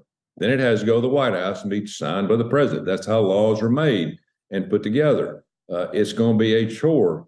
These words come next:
to get that done because we have a lot of Democrats that wanna unionize these kids. They wanna take advantage of them.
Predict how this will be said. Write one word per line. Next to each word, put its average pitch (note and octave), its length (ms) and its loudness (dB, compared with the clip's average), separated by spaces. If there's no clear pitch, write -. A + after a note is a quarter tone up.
to G2 80 -6
get G#2 220 0
that G2+ 220 -2
done G#2+ 280 0
because F2+ 300 -4
we F#2+ 180 -2
have G2 160 -2
a F#2 60 -4
lot F2+ 220 -2
of F#2+ 100 -8
Democrats F#2 520 -2
that F#2 120 -2
wanna F#2+ 180 -2
unionize G2+ 640 0
these D2+ 200 -8
kids. - 460 -8
They E2+ 80 -4
wanna G2+ 240 -2
take A#2+ 200 -2
advantage B2+ 500 0
of E2 180 0
them. - 140 -10